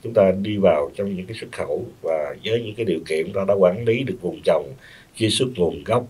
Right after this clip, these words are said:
xây dựng vùng nguyên liệu liên kết rồi, ờ, chúng ta đã có những cái cụm chế biến rồi, ờ, giao dịch vân vân, chúng ta đã có những yếu tố này rồi thì sự chung sức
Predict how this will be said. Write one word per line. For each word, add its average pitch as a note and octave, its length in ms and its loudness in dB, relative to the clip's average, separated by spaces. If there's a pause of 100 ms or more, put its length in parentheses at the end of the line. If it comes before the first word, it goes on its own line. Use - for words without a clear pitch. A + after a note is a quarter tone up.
(140)
xây G2 200 0
dựng E2 260 -2
vùng E2 200 -2
nguyên G2 220 -2
liệu D#2+ 280 2
liên G#2+ 260 -4
kết B2 300 4
rồi, - 260 2 (420)
ờ, D2+ 140 -2 (100)
chúng A#2 100 -12
ta F#2 180 6
đã F2+ 120 2
có G#2+ 360 4
những G2 120 -4
cái A2+ 440 -2 (200)
cụm E2 320 -2 (680)
chế A#2 320 8
biến B2+ 440 2
rồi, D2+ 280 0
ờ, D2 240 -2 (1000)
giao G2+ 320 4
dịch F2+ 140 2 (120)
vân G2 160 0
vân, G2 240 2
chúng F2 180 -6
ta F#2+ 140 6
đã F#2 120 4
có G#2+ 200 2
những G2+ 160 -4
yếu A#2 180 -6
tố A2 140 2
này G2 140 -8
rồi D2+ 200 -4
thì D2 120 -14 (560)
sự D#2 300 -6
chung F#2+ 180 -2
sức A#2 140 -6